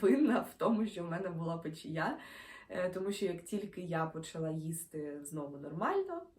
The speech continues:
харчуватися овочами і нормальною їжею, е, тоді в мене і печія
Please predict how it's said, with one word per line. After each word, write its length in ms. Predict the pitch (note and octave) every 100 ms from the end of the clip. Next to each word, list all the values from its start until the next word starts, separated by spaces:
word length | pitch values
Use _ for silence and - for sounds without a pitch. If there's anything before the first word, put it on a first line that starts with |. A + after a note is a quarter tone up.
| F#3+ E3
харчуватися 880 | D#3+ E3 - D3+ D#3 D#3+ - E3 - -
овочами 760 | G3+ E3+ - C#4+ D#4 F#4 E4 - -
і 180 | F3+
нормальною 600 | E3+ F#3 G3 F3 E3 F3
їжею, 520 | E3+ C4 E4+ D4 C4+ C#4 - - - - -
е, 360 | - F3+ E3+ F3+
тоді 480 | F3+ F#3+ A#3+ B3
в 160 | G#3+ F3+
мене 280 | F#3 F#3+ E3
і 40 |
печія 360 | E3 E3 D3